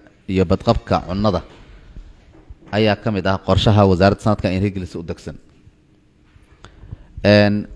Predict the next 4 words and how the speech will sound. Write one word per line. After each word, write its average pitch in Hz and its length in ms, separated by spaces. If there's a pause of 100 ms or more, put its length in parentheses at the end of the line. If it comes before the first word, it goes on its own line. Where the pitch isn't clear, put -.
(400)
dunida 120 380
oo 110 160
dhan, 113 280 (1300)
een, 95 460